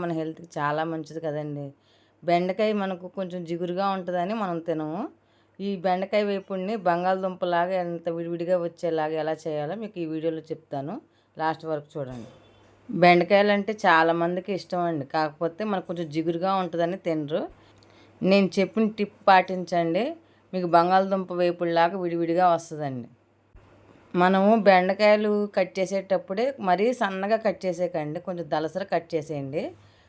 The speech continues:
కట్ చేసిన తర్వాత కొంచెం ఆయిల్ ఎక్కువ పడుతుంది కదా మనకు వేపుళ్ళకి, కొంచెం ఒక్క స్పూను పెరుగండి, కమ్మటి పెరుగు ఉంటుంది కదా, పెరుగేసేయండి. అంతే, దీనిలో టిప్స్ ఇంకేం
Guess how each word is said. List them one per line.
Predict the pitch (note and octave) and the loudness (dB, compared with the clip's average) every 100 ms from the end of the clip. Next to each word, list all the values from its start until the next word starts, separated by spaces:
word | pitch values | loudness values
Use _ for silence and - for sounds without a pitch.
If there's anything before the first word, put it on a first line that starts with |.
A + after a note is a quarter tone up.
| _ F#3+ | _ -2
కట్ | F#3 G3+ | -2 -4
చేసిన | F#3+ G3+ | -6 -8
తర్వాత | G3 F3+ F3 F3 F3 A#3 F4 F4 _ _ _ _ | -2 0 2 2 0 -4 -4 -10 _ _ _ _
కొంచెం | G3+ G3 G3+ F3+ | -8 -4 0 2
ఆయిల్ | F#3 F#3 | 2 0
ఎక్కువ | F3+ G3 F#3+ | -8 -6 -4
పడుతుంది | F3 F3 E3 | -4 -6 -6
కదా | E3 | -4
మనకు | D#3+ E3 F3+ E3+ | -6 -8 -4 0
వేపుళ్ళకి, | E3 E3+ D#3 D3+ B3 F4+ _ _ _ _ _ _ _ _ _ - | 0 -2 -10 -10 -10 -12 _ _ _ _ _ _ _ _ _ -8
కొంచెం | F#3+ G3+ G3+ A3 | -4 -4 -4 -4
ఒక్క | F3+ G3 | -4 -6
స్పూను | F3 _ F#3 G3+ G3+ - _ - | -8 _ -6 -4 -4 -8 _ -4
పెరుగండి, | F#3 F#3 F#3 D3+ A#2+ _ _ _ - | -2 0 0 -2 -6 _ _ _ -6
కమ్మటి | F3 F3+ F#3 G#3 | -4 -2 -4 -4
పెరుగు | F#3 E3+ E3+ | -4 -4 -6
ఉంటుంది | E3 D#3+ D3+ | -6 -6 -6
కదా, | G3 A3+ F#3 | -6 -8 -2
పెరుగేసేయండి. | E3 D#3 D3 D3 C3+ A#2+ A2 _ _ _ _ - | -2 0 -4 -4 -8 -8 -12 _ _ _ _ -8
అంతే, | E3 E3 G#3 | -6 -4 -4
దీనిలో | G#3 F#3 E3+ | -4 -6 -8
టిప్స్ | E3+ E3+ - | -10 -14 -14
ఇంకేం | F#3 E3+ E3+ E3 | -12 -4 -2 -2